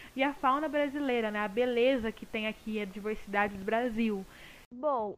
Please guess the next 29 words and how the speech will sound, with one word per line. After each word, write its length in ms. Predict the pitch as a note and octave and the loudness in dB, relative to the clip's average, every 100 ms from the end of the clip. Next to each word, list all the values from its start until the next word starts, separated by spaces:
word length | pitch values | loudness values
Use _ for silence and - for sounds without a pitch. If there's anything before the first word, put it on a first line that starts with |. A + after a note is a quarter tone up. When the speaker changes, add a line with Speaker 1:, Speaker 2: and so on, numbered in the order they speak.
| - | -8
Speaker 2:
o 120 | B3+ | -2
organizador 880 | B3+ C#4+ D4 E4+ E4+ D#4+ D4 A#3 A#3 | 0 0 -4 -12 -8 -6 -4 -4 -6
foi 180 | B3 B3+ | -6 -10
basicamente 1080 | A3 A3+ B3 D4 - D#4 B3+ A#3 A#3+ C4 B3 | -6 -4 -4 -6 -6 -6 -4 -8 -10 -12 -8
Joachim 560 | C4+ C#4 D4 - B3+ | -4 -4 -6 -10 -12
Le 100 | C4 | -10
Breton 400 | B3+ E4 - A3 - - - _ - | -8 -10 -8 -10 -10 -20 -20 _ -12
e 100 | D4 | -10
foi 240 | - D4 | -2 -2
amparado 640 | D4+ D#4+ - F4+ C#4+ A3+ A3+ | -2 -4 0 2 4 0 -2
pelo 260 | B3 B3 A#3+ | -6 -8 -6
governo 480 | B3+ B3 A3+ A3+ | -6 -6 -8 -8
de 120 | G#3+ G#3+ | -10 -8
Dom 300 | G#3+ B3 C#4 | -8 -8 -8
João 320 | D4 B3+ - | -6 -8 -8
sexto, 420 | - C3+ - _ _ - - - | -10 -12 -12 _ _ -20 -20 -10
mas 220 | A3+ A3 | -6 -6
seu 180 | A3+ A3+ | -6 -6
trabalho 640 | C#4 C#4+ A#3 A3+ A3 A3 - | -2 -2 0 0 0 -6 -6
tardou 560 | B3 C#4 A#3+ A3 G#3+ | -4 -4 -4 -4 -4
e 40 | A3 | -4
encontrou 720 | A3+ D4+ D#4 D#4 D4 A#3+ A#3+ | -8 -6 -8 -6 -4 -2 -2
a 40 | |
resistência 800 | A#3+ B3 C4+ E4+ - B3+ B3 C4+ | -2 -4 -4 -8 -6 -8 -6 -6
da 120 | B3+ | -8
tradição 500 | B3+ B3 C4 C4 B3 | -6 -8 -8 -10 -2
barroca, 560 | C#4+ D#4 B3+ - - - - - - - _ | 0 0 -2 -8 -14 -16 -18 -20 -20 -20 _
finalmente 840 | E4 F#4+ F#4+ D#4+ C4+ B3+ C4+ C#4+ - | -6 0 0 0 -6 -6 -10 -14 -8
enraizada 1120 | C#4 E4+ F4 F#4+ F#4 D4 A#3 G#3 G#3 G3+ A#3 | -8 -8 -2 -2 -2 -2 2 4 2 0 -6